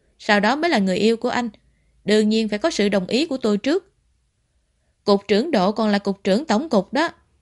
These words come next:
"Ảnh là Phong Đô Đại Đế, trước tiên là người nhà của tôi."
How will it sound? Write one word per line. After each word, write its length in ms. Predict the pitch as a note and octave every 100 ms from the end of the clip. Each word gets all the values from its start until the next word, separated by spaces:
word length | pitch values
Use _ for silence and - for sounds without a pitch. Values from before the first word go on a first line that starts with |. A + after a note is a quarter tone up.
| _ _ _ _ _ _
"Ảnh 220 | - E3+ A3+
là 180 | C4
Phong 240 | E3+ G3 G3
Đô 160 | G#3
Đại 200 | G3 E3
Đế, 280 | F#3 G#3+ D#4 - _ _ -
trước 220 | D4+ F4
tiên 320 | A3 A3 G#3 -
là 180 | G3 G3
người 280 | F#3+ F#3+ F#3+
nhà 300 | F#3 F3+ F3
của 180 | G#3 C4+
tôi." 440 | A3+ A3 B3 E3